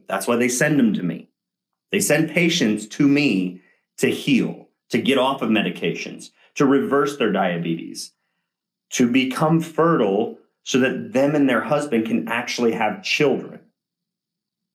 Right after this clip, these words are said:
Folks, the reason, though, most medical physicians will say such junk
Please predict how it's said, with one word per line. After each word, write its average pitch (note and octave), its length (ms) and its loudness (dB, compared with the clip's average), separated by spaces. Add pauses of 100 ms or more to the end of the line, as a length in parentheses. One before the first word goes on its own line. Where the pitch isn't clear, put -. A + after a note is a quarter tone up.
(1800)
Folks, B2 400 0
the G#2+ 160 -2
reason, D3 540 2
though, B2+ 160 2
most A2 440 0
medical G#2+ 320 0
physicians G2 420 -4
will F2 80 -4
say A2 380 0
such - 480 -4
junk G#2+ 640 -2